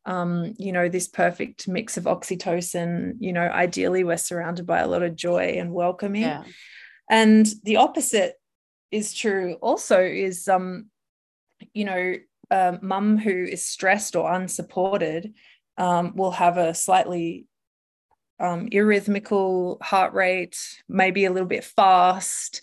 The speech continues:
Speaker 1: Um, if you think about how you feel when you're stressed,
Speaker 2: Yeah.
Speaker 1: um, you know, there's tension, there's racing thoughts, there's, um, feeling of,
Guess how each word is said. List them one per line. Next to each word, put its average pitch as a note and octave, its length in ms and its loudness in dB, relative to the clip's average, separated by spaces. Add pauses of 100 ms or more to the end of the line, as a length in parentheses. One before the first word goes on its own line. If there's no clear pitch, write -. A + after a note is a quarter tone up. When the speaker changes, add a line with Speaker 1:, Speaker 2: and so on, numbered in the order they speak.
(300)
Speaker 1:
Um, F3+ 440 0
if F#3+ 140 -4
you F#3+ 60 -12
think G#3+ 140 6
about F#3 200 2
how F3+ 200 2
you F3+ 160 -2
feel F3+ 200 -4
when F3 120 -4
you're F3 100 -6
stressed, - 720 -4 (340)
Speaker 2:
Yeah. F3 280 0
Speaker 1:
um, E3+ 260 -4 (180)
you F#3+ 140 -4
know, F3 160 2
there's E3+ 220 0
tension, F3+ 840 -2 (260)
there's F3 260 0
racing F3+ 560 -2
thoughts, F3 720 0 (300)
there's, - 400 -2 (120)
um, F3 300 2
feeling F3+ 560 -2
of, F3 260 -2